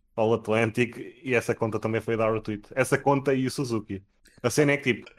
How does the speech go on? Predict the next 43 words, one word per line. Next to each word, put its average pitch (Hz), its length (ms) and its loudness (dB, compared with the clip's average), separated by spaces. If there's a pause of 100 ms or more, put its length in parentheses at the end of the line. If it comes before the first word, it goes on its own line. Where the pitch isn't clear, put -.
(140)
"Ah, 208 280 4
tá 160 140 0
a 156 40 2
fazer 156 300 2
só 165 260 2
o 147 100 0
retweet 139 380 -4
do, 147 260 -6
de 127 80 -12
uma 143 160 -2
conta 139 280 -6
de 131 120 -8
um 135 80 -4
fã." 113 300 -4 (160)
Pá, 117 260 0
a 110 60 -6
cena 120 200 -6
é - 40 -4
que 127 80 -8
o - 20 -4
gajo 113 220 0
mudou 113 260 0
o - 20 -2
nome 113 200 -2
para 110 160 -4
Tony 107 300 0
Khan 107 340 -4 (680)
e 117 140 -2
então 120 920 2
isto 113 200 0
ganha 120 220 2
tudo 117 220 0
mais 117 160 0
piada 113 280 2
nesse 113 220 -4
sentido, 110 460 -4
porque, - 300 -12
tipo, - 160 -20 (380)
ou 110 120 4
levaram 123 280 4
um 123 40 0
grande 120 320 2
bait 131 460 -2